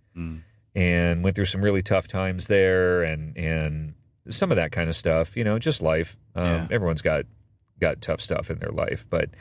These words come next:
Speaker 2: his ability to, um, put a tough situation or even a small nuance of a situation into some sort of prolific quip, some witty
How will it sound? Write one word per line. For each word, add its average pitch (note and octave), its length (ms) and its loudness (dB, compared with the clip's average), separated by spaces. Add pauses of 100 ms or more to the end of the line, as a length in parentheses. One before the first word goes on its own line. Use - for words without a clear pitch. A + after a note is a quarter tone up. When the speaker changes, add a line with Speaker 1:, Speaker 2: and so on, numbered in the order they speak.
(360)
Speaker 2:
his C3+ 560 2
ability F#2 560 0
to, E2 760 2 (720)
um, D#2 640 0 (460)
put C#3 140 2
a B2 60 -2
tough A2+ 220 0
situation G2+ 760 0
or A2 100 2
even D#3+ 160 2
a F#2 120 0
small A2 400 0
nuance F2 580 0
of E2+ 80 0
a E2 60 -2
situation E2 720 0
into G2+ 440 0
some E2+ 240 0
sort F#2+ 320 0
of E2+ 160 -2 (320)
prolific G#2+ 640 0
quip, G2+ 380 2 (480)
some G2 480 -4
witty G2 560 2